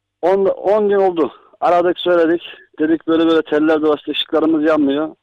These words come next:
"Tamam, yapacağız, tamam, yapacağız." On gündür hiç yapıldığı yok.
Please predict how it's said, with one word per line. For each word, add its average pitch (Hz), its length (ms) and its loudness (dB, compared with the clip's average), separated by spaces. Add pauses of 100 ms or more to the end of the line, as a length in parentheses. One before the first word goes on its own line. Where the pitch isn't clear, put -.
(280)
"Tamam, 156 280 2
yapacağız, 143 500 0
tamam, 151 240 2
yapacağız." 147 400 0
On 160 220 2
gündür 151 280 0
hiç 165 240 -6
yapıldığı 156 500 0
yok. 165 140 0